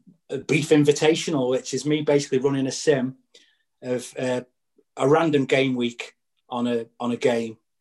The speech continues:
of one of my sims, and basically get people to pick a six-a-side side in a one two two one formation,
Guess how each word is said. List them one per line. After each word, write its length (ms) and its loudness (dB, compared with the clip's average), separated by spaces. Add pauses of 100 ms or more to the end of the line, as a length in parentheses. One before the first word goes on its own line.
(120)
of 220 -10
one 140 2
of 60 2
my 140 2
sims, 460 -4 (560)
and 120 -2
basically 400 4
get 180 0
people 240 4
to 120 -2
pick 240 0
a 220 4
six-a-side 680 2
side 380 0 (560)
in 80 -6
a 40 -2
one 220 -2
two 180 -6
two 240 -2
one 200 0
formation, 760 -2